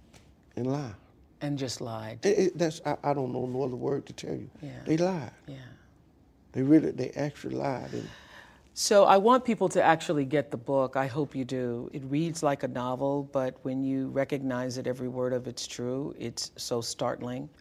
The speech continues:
Speaker 2: I want you to take us to the courtroom after a year and a half has passed and you're sitting in the courtroom, and after the ballistics expert,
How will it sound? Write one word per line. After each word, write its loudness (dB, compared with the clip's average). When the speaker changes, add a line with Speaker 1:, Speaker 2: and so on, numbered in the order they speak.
Speaker 2:
I -2
want 0
you 0
to -2
take -2
us 0
to 0
the -8
courtroom -4
after -4
a -6
year 2
and 4
a 0
half -2
has -6
passed -4
and -4
you're -4
sitting -2
in 0
the -4
courtroom, -6
and -6
after -4
the -4
ballistics 0
expert, -4